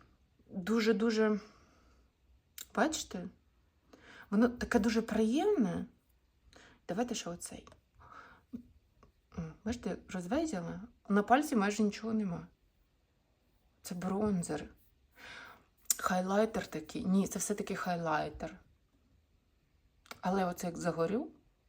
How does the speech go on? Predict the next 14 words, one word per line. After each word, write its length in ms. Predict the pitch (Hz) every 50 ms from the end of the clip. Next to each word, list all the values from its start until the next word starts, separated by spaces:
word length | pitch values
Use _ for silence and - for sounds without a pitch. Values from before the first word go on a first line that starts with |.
| _ _ _ _ _ _ - - -
мав-, 280 | - 175 175 170 165 -
буде 180 | 160 180 175 170
мати 240 | 165 170 165 -
загар. 360 | 190 - 165 - - 247 240 - -
Ой, 160 | - 226 262
красиво 640 | 254 - 277 269 - - - 277 269 - - 269 254
буде! 400 | 247 - - 269 247 247 - - - 254 247 - - - - - - - - - - - - - - - - - - _ _ _
Ой, 120 | - 170 160
гарно 460 | 143 135 123 - - - - - - - -
буде. 200 | - - - - - - - - _ _ _ _ _ - - - _ _
Все. 460 | - - - - - - 170 170 165 - - - _ _ - - - - - _ _ - - - - -
Правильно, 340 | - - 175 165 160 165 170
що 140 | - - -
купила. 420 | - - - 156 147 139 165 -